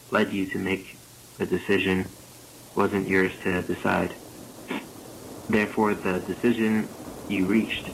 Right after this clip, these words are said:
was also never yours to decide." Uh, don't take my word on any of this. The proof,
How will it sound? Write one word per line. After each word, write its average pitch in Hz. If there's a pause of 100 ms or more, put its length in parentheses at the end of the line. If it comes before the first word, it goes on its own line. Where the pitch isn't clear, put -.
(220)
was 98
also 98
never 95
yours 92 (160)
to 92
decide." - (1400)
Uh, 92
don't 104 (140)
take -
my 104
word 95
on 92
any 95
of 90
this. 107 (160)
The -
proof, -